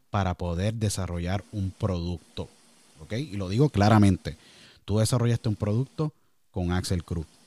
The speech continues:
Luego de eso, nunca jamás la historia fue igual. Y eso es mu-,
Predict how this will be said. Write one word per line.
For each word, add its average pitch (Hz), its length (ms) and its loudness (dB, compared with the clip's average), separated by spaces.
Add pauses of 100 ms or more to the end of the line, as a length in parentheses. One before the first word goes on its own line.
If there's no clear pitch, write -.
(440)
Luego 120 580 2
de 143 60 6
eso, 135 280 0
nunca 117 840 6 (100)
jamás 98 640 0
la 92 100 2
historia 90 540 -4
fue 90 340 -6
igual. 82 560 -6 (240)
Y 90 80 -8
eso 104 140 -4
es 107 60 -2
mu-, 95 180 -2